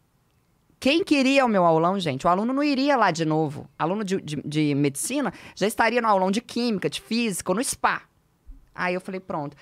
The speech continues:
Só que eu tinha a lista de espera do ano seguinte. Aí eu criei um grupo de WhatsApp da lista de espera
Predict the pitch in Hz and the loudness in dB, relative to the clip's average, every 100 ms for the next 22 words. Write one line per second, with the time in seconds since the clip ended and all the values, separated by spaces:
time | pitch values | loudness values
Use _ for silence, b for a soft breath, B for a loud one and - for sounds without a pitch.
0 | B - 208 202 226 - 220 226 - 208 | B -8 -6 -4 -6 -6 -6 -4 -4 -4
1 | 208 - 190 - - 180 180 175 180 - | -4 -6 -6 -2 0 2 2 0 -2 -4
2 | 190 190 180 - - - _ B B B | -4 -4 -4 -6 -14 -18 _ B B B
3 | B 160 175 226 202 214 190 214 233 214 | B 0 0 2 0 0 -2 -2 -4 -2
4 | 202 196 - 143 143 139 131 135 156 - | -2 -2 0 -2 -2 -4 -4 -6 -6 -8
5 | - 180 143 135 202 | -4 0 2 0 -4